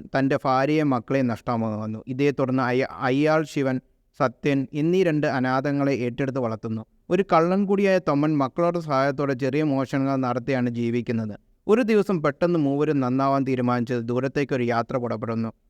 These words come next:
വഴിയിൽ ലോറി കേടായതിനെ തുടർന്ന് അവർ ഒരു ഗ്രാമത്തിൽ അഭയം പ്രാപിക്കേണ്ടി വരുന്നു. അവിടെ നടക്കുന്ന ചില അപ്രതീക്ഷിത സംഭവങ്ങൾ കഥയെ മുന്നോട്ട് നയിക്കുന്നു. രണ്ടായിരത്തി അഞ്ചിലെ മികച്ച വിജയങ്ങൾ ഒന്നായിരുന്നു ഈ ചിത്രം. ഇപ്പോഴിതാ അതിൻ്റെ ആദ്യത്തെ കാസ്റ്റിങ്ങിനെക്കുറിച്ച് വെളിപ്പെടുത്തിയിരിക്കാൻ ബെന്നി പി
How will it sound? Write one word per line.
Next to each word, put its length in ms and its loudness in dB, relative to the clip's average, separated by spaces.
വഴിയിൽ 340 2
ലോറി 240 0
കേടായതിനെ 720 0
തുടർന്ന് 320 -2
അവർ 240 0
ഒരു 140 0
ഗ്രാമത്തിൽ 560 0
അഭയം 320 0
പ്രാപിക്കേണ്ടി 520 -4
വരുന്നു. 260 -4
അവിടെ 240 4
നടക്കുന്ന 300 0
ചില 200 -2
അപ്രതീക്ഷിത 800 0
സംഭവങ്ങൾ 520 0
കഥയെ 280 0
മുന്നോട്ട് 480 -2
നയിക്കുന്നു. 440 -6
രണ്ടായിരത്തി 500 2
അഞ്ചിലെ 380 0
മികച്ച 420 0
വിജയങ്ങൾ 500 0
ഒന്നായിരുന്നു 640 0
ഈ 100 -2
ചിത്രം. 320 -8
ഇപ്പോഴിതാ 560 4
അതിൻ്റെ 400 2
ആദ്യത്തെ 400 0
കാസ്റ്റിങ്ങിനെക്കുറിച്ച് 800 0
വെളിപ്പെടുത്തിയിരിക്കാൻ 840 -2
ബെന്നി 240 -2
പി 180 -2